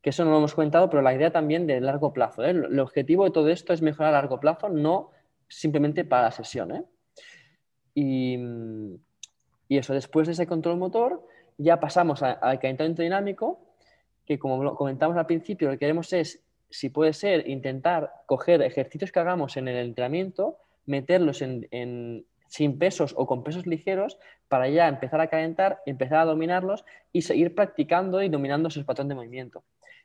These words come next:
Y también podemos meter ejercicios de coordinación, como puede ser te-, cosas de técnica de carrera, eh, escaleras de agilidad, cambios de dirección, cosas donde crucemos las articulaciones por el cuerpo,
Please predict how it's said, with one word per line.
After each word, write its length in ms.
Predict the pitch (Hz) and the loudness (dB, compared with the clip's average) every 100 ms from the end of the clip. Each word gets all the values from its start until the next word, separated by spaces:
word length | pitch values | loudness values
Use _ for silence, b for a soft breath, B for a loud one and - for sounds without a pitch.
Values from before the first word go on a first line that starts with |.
| - | -4
Y 120 | 160 | -2
también 360 | 156 151 160 170 | 2 4 4 0
podemos 240 | 143 151 | -2 -2
meter 380 | 156 151 175 160 | -4 -2 0 -2
ejercicios 760 | 127 123 123 - 165 160 123 - | -4 -6 -8 -2 -2 0 -6 -2
de 200 | 127 123 | -4 -2
coordinación, 920 | - 135 135 131 131 131 180 185 285 b b b - | 2 2 2 -4 -4 0 0 0 -4 b b b -4
como 220 | 135 117 | -2 0
puede 160 | 143 | -2
ser 220 | 139 147 - | 0 -2 -2
te-, 220 | 131 - - | -6 -6 -4
cosas 220 | 156 151 | -2 0
de 120 | 147 | 0
técnica 320 | 139 135 135 | 0 -4 -4
de 80 | 127 | -4
carrera, 680 | 123 151 196 180 170 175 175 B B B | -2 0 2 2 0 -4 -8 B B B
eh, 400 | 139 131 127 123 - | -4 0 2 0 -2
escaleras 400 | 127 - 131 135 | -4 4 4 4
de 80 | 120 | 0
agilidad, 840 | - 120 131 180 180 175 180 - b b - | -2 -4 2 4 4 2 -2 -8 b b -2
cambios 320 | 143 135 127 | 0 0 -2
de 80 | 123 | -4
dirección, 800 | 117 120 - 185 180 175 170 - _ | -4 -4 2 4 4 2 -4 -10 _
cosas 240 | - 151 143 | 2 2 4
donde 240 | 143 131 | 0 0
crucemos 500 | 135 131 143 135 - | -2 0 0 0 -2
las 180 | 123 135 | -4 -4
articulaciones 500 | 131 - 127 135 - | -6 -4 -2 -4 -6
por 140 | 131 | -4
el 100 | 120 | -4
cuerpo, 520 | - 185 185 165 180 | 0 0 0 -4 -4